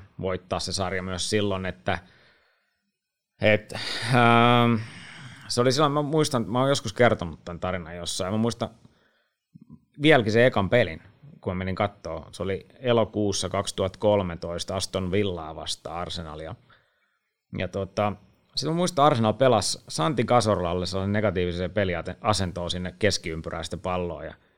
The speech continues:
sit Cazorla yritti kääntyä aika usein. Ja mä olin just ollut valmentaja, ää, Suomessa, ja me oltiin, me oltiin opetettu aika paljon pojille, et, et jos ollaan negatiivisessa peliasennossa, niin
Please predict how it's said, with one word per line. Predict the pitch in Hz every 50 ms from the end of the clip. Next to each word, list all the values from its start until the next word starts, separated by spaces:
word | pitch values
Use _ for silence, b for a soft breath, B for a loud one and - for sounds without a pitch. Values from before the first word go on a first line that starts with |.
| _ _ _ _ _ _ _ _ _ -
sit | - 120 - - _ _ - -
Cazorla | 156 160 143 170 143 123 117 117
yritti | 113 107 101 - 92
kääntyä | - 127 107 92 82 80 73 - 80 76 -
aika | 76 - 80
usein. | 82 82 82 85 82 82 87
Ja | 90 98
mä | 127
olin | 147 151 - - - - -
just | - 147 156 156 - - -
ollut | - 127 123 123 113
valmentaja, | 117 127 117 110 98 92 87 85 87 87 90 - - _ _ _ _ _ _ _ _ _ -
ää, | 107 92 92 87 85 82 78 64 52 73
Suomessa, | 87 - - 120 110 104 95 87 - - - 90 87
ja | 85 85 - - _ b b b b b b -
me | 98
oltiin, | 101 98 113 117 110 104 - _ _ _ _ -
me | 113 107
oltiin | 110 113 151 160
opetettu | 151 - 117 107 - - 120
aika | 113 117
paljon | 113 - 117 113 110 104
pojille, | - 117 110 101 95 90 87 85
et, | 87 - - _ _ _ _ _ _ _ _ _ _ _ _ _ _ _ _ _ - 92
et | 87
jos | 85 80 78
ollaan | 80 82 87
negatiivisessa | 101 127 135 143 127 139 131 120 - -
peliasennossa, | - 117 113 113 107 107 104 98 107 107 104 101 101 - - 107 101
niin | 98 95 90 - -